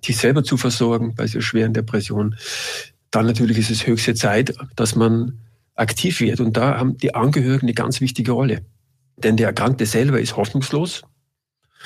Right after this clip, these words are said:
Der hat nicht das Gefühl, ihm kann irgendjemand helfen. Hoffnungslosigkeit ist ein Krankheitszeichen der Depression. Das ist eingebaut. Es gibt keinen Depressiven, der voller Hoffnung ist. Also die ist eingebaut, die haben das Gefühl,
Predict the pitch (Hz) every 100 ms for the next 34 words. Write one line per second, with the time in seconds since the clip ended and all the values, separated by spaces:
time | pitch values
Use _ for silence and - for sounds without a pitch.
0 | - - 113 107 127 127 113 120 127 135
1 | 123 120 117 131 127 123 143 139 127 131
2 | 143 160 143 139 - 120 127 113 117 113
3 | 107 110 117 - 107 110 98 110 127 127
4 | - 113 117 131 117 120 117 117 120 127
5 | 147 - - - - - 113 - 127 120
6 | 123 - 113 147 - - _ - - 147
7 | 131 120 107 113 113 110 - 120 113 110
8 | 110 110 104 110 143 135 143 - - -
9 | - - - - - - 113 - 117 117
10 | 131 127 135 117 110 110 113 110 123 123
11 | -